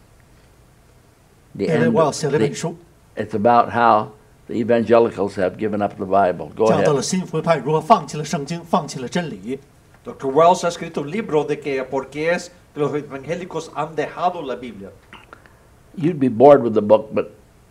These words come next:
Speaker 1: I, I read the whole thing the other night. It's about a hundred and fifty pages.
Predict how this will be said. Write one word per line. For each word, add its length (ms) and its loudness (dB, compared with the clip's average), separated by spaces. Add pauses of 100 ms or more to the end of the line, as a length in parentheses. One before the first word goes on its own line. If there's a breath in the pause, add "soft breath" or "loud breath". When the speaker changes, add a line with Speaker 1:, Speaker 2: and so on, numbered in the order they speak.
(580)
Speaker 1:
I, 160 2
I 200 2
read 200 6
the 60 -2
whole 220 6
thing 420 -2
the 100 -4
other 180 -4
night. 280 -6
It's 100 -20
about 220 -4
a 40 -14
hundred 220 -8
and 100 -20
fifty 280 -10
pages. 460 -10